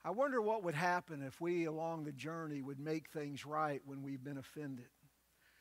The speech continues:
And you know, the Bible says if those, somebody has aught against you, you're to go to them. I think they ought to come to me.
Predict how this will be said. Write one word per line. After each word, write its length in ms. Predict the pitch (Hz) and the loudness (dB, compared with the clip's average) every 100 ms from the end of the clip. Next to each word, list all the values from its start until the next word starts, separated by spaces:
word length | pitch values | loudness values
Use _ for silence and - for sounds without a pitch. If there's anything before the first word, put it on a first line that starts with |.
| - - - | -20 -18 -6
And 100 | 170 | 2
you 60 | |
know, 100 | 240 | 4
the 100 | 214 | 4
Bible 420 | 202 226 269 202 185 | 8 10 10 6 0
says 600 | - 208 208 214 202 - 190 | 2 4 6 4 0 -4 -4
if 160 | 131 | -2
those, 280 | 208 233 262 | 0 0 0
somebody 400 | - 262 269 233 | -2 2 2 4
has 260 | 190 185 - | 6 4 4
aught 260 | 185 202 202 | 4 6 6
against 420 | 185 190 175 - | 2 0 -2 -2
you, 440 | 220 254 196 165 156 - - | -2 0 2 0 -2 -12 -6
you're 180 | 185 196 | 2 4
to 100 | 180 | 4
go 260 | 175 208 196 | 2 4 4
to 140 | 185 | 4
them. 460 | 175 226 180 139 135 _ _ _ _ _ _ _ _ _ - | 2 2 0 -6 -18 _ _ _ _ _ _ _ _ _ 8
I 120 | 277 | 10
think 240 | 440 285 | 10 6
they 140 | 233 294 | 8 8
ought 180 | 285 302 | 8 8
to 80 | |
come 140 | - 392 523 | 8 6 6
to 60 | 466 427 466 440 415 | 2 4 6 8 6
me. 120 | 240 | 4